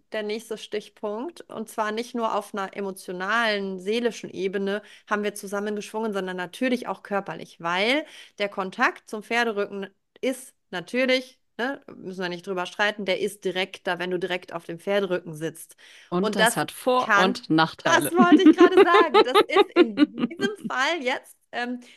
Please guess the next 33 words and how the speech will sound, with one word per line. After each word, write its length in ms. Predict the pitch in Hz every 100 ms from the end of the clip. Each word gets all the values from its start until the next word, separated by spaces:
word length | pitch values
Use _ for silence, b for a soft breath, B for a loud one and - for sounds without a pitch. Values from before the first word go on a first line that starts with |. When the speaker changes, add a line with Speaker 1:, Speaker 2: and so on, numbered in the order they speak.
| -
Speaker 1:
in 140 | 233
diesem 280 | 220 254 302
Punkt, 260 | 294 285 -
auf 120 | 240
den 160 | 226 -
ich 180 | 226 277
jetzt 160 | 277
hier 140 | - 285
komme, 300 | - 269 269
ist 180 | 233 214
es 120 | 196
ein 180 | - 175
Vorteil. 640 | - 269 262 - 180 196
Wir 100 | 208
werden 140 | 208 196
aber 160 | 196
gleich 320 | 196 185 190
hören, 160 | 220 220
dass 180 | 214 -
es 80 | -
eben 220 | 220 214
auch 120 | -
ein 140 | 247
Nachteil 400 | 240 180 - 170
sein 160 | 170 147
kann. 160 | - - B B _
Der 120 | 196
Vorteil, 400 | 196 269 320 247
den 140 | 214 196
ich 160 | 185
wirklich 320 | 208 269 226 -
sehe, 220 | 202 226
ist, 300 | 214 240